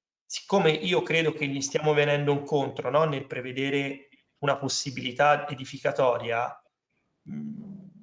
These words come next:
io dico questo, se è fattibile che a un certo punto lui organizza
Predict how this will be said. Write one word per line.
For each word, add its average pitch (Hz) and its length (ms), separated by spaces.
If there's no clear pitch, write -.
io 175 160
dico 147 260
questo, 151 680
se - 320
è - 180
fattibile 147 760
che 135 120
a 135 40
un 131 60
certo - 340
punto 156 360
lui 143 520
organizza 139 1000